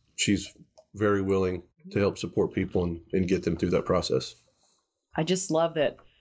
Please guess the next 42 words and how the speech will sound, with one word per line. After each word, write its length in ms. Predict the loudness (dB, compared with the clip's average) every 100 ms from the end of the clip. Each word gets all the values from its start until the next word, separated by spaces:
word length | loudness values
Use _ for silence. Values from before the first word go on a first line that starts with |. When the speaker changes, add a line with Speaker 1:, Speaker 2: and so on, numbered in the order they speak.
| _ _ _
Speaker 2:
you 100 | 0
know, 180 | 2 2
things 400 | 0 0 2 0
that 300 | 2 0 0 -10 _ -16
some 300 | -4 0 0
companies 720 | 0 0 0 0 -2 -10 -14 -6
might 420 | 0 2 0 -2
feel 220 | -2 0
like 220 | 0 0
are 80 | -2
just 500 | -2 -4 -6 -14 _
too 180 | -2 2
out 140 | 2 2
of 120 | -2
the 60 |
norm 580 | -2 2 2 2 0 0
or 100 | -4
too 240 | -4 -2 0
difficult, 840 | 0 -2 -4 0 2 2 0 -6 _ _ -2
and 420 | 0 2 0 -6 -16 -4
they're 120 | 0 0
just 240 | 0 0
small 280 | 2 2 2
things. 400 | 0 0 0 0
Like, 200 | 0 0
we 300 | -4 -2 -4
talk 320 | -2 -2 0
about 220 | 0 0
continuous 500 | 0 -2 0 0 -2
process 440 | -2 -2 -2 -4 -8
improvement 540 | -8 -2 0 2 0
in 100 | 0
business 380 | 0 0 -2 -2
all 160 | -2 -2
the 80 |
time, 420 | -2 0 0 -4 -12 _ _ _
doing 240 | 2 2 2
small 320 | 0 0 0
things, 400 | -2 -2 -2 0
making 300 | 0 0 -4
small 300 | -2 0 2
changes. 640 | 0 -2 -2 -4 -6 -8